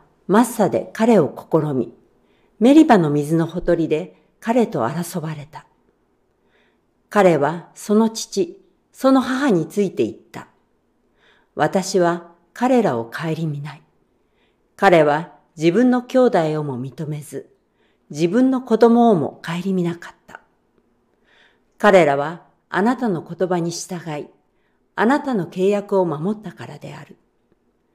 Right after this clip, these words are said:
彼らはあなたの掟をヤコブに教え、あなたの律法をイスラエルに教え、訓行を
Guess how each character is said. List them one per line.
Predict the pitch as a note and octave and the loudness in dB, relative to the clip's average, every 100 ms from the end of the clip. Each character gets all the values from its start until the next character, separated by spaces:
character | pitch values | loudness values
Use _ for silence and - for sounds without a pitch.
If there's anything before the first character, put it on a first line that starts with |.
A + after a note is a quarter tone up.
| _ _ _ _ _ _ | _ _ _ _ _ _
彼 | G3+ F3+ D#3 | 2 4 2
ら | C3+ | 0
は | C#3+ D#3+ - _ _ | -4 -8 -16 _ _
あ | - F3+ | -2 0
な | B3 | 0
た | B3 G#3+ | 0 -4
の | C#3+ | -4
掟 | C#3 - E3+ D#3 | -8 -8 -4 -4
を | E3+ - _ _ - | -4 -12 _ _ -2
ヤ | F#3+ | -2
コ | G#3+ C4 | 2 0
ブ | E3 D3+ | 0 -4
に | C3 | -6
教 | A2+ A2+ - D3+ | -6 -8 -12 -8
え、 | C#3 - _ _ _ _ _ _ _ _ _ | -8 -8 _ _ _ _ _ _ _ _ _
あ | F3+ | 2
な | G#3 A3+ | 2 2
た | G3 | -2
の | D3+ | -2
律 | D3 D#3+ - | -6 -10 -2
法 | F#3 F3+ F#3 | 2 4 2
を | F#3 - _ _ | -2 -14 _ _
イ | F#3 | -10
ス | E3 B3+ | -4 0
ラ | C#4 C4 | 2 2
エ | |
ル | G#3+ D3 | -2 -4
に | B2+ | -6
教 | B2+ B2+ - | -8 -10 -8
え、 | C#3+ - _ _ _ _ _ _ _ _ _ | -8 -8 _ _ _ _ _ _ _ _ _
訓 | - A3 A3 | 0 2 2
行 | A3 G#3+ G3+ | 4 6 6
を | G3 - - | 2 -2 -20